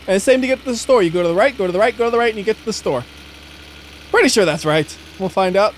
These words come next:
That's an actual stop sign, not a yield or anything like that. So you gotta come to a complete stop.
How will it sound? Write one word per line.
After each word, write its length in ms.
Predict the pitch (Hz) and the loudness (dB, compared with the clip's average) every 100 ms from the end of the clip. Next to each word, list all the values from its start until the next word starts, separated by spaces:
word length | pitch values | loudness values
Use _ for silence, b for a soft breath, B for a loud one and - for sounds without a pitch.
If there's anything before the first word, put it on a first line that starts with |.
| - | -6
That's 160 | 180 | -6
an 80 | - | -4
actual 260 | 190 - 175 | -6 -4 -4
stop 300 | - 233 226 | 0 0 2
sign, 200 | 226 202 | -4 -2
not 140 | 190 | -2
a 60 | 165 | -4
yield 420 | 170 226 233 226 | -6 -4 -4 -2
or 60 | |
anything 280 | 220 226 226 | -4 -6 -6
like 180 | 220 214 | -6 -6
that. 160 | 220 214 | -8 -6
So 120 | 185 | -8
you 40 | |
gotta 160 | 170 165 | -6 -6
come 200 | 196 196 | -6 -6
to 60 | |
a 60 | 165 | -6
complete 520 | 160 156 - 240 226 | -6 -10 -10 -12 -12
stop. 420 | - - 196 294 | -8 -2 0 0